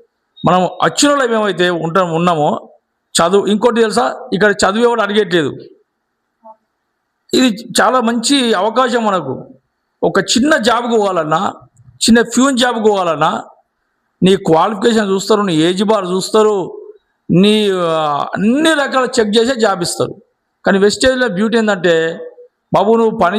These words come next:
చేసుకొని, నీ మందులను, నీ వస్తువులను కొనుక్కొని, వాడుకొని,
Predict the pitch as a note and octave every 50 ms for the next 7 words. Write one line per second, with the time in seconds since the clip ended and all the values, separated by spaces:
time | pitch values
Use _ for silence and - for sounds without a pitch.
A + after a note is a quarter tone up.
0 | A3+ A#3 A#3 A3 A3+ A3+ A3 G#3+ G#3+ G3+ G3+ G3+ F#3+ F3+ F3 F#3+ F#3+ G#3 G#3 G3+
1 | F#3+ F3 E3+ E3+ F3+ F#3 F#3 E3+ E3+ F3 F3 - A3 A3 A3 G#3 F3+ D#3 D#3+ E3+
2 | F#3 F3 D#3+ F3+ F3 E3 D#3+ D#3 D3+ D#3 - - - _ _ _ _ - - B2+
3 | D3+ D#3+ F3 F#3+ G3+ F#3+ - F#3 F3+ F3 E3+ E3+ E3 -